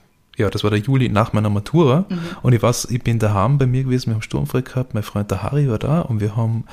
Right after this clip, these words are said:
Speaker 1: irgendeinen Film geschaut, im O R F eins, und dann ist plötzlich ein Ticker
Speaker 2: Ja.
Speaker 1: unten durchgelaufen. Bergmann,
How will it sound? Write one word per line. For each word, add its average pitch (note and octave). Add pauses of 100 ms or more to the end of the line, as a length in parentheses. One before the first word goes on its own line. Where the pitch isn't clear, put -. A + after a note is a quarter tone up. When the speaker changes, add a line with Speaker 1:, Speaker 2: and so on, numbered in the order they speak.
(180)
Speaker 1:
irgendeinen B3+
Film C4
geschaut, C3
im A#2
O A#2+
R A#2+
F -
eins, C3+
und C3
dann B2+
ist A#2+
plötzlich -
ein A#2 (100)
Ticker F#3 (560)
Speaker 2:
Ja. E3+
Speaker 1:
unten D3
durchgelaufen. C3 (460)
Bergmann, A2